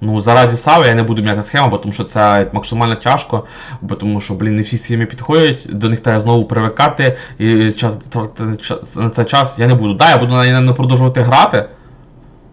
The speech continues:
ну, блін, я трошки розчарувався. Розчарувався не в карті, а розчарувався в тому, що... Карта не підходить під мою схему. Тому не робіть таких помилок, як я. Ще раз повторюю, давайте підведемо в,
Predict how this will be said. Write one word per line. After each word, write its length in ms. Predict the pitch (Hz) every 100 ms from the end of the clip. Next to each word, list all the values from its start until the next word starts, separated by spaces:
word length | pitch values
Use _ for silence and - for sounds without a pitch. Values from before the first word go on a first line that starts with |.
| - -
ну, 140 | 117
блін, 420 | 123 170 120 - -
я 200 | 123 156
трошки 320 | 160 - 160
розчарувався. 800 | 160 - 170 180 202 202 117 90 -
Розчарувався 680 | 139 131 202 208 226 220 202
не 100 | 190
в 100 | 180
карті, 500 | 226 240 240 135 101 - -
а 80 | 143
розчарувався 500 | 139 180 175 180 170
в 40 |
тому, 240 | 208 208
що... 440 | 175 165 190 208 - - - - - -
Карта 300 | 202 202 170
не 80 |
підходить 400 | 160 160 175 156
під 160 | - 120
мою 280 | 131 170 151
схему. 600 | - - 120 143 110 85 - - - -
Тому 540 | 170 185 175 135 120
не 180 | 135 202
робіть 280 | 208 208 180
таких 240 | 160 160
помилок, 440 | 165 160 156 151
як 220 | 156 156 -
я. 220 | 180 170
Ще 200 | - 165
раз 120 | 156
повторюю, 440 | 139 - 147 127
давайте 280 | 113 139 139
підведемо 540 | 131 123 120 135 123
в, 40 | 110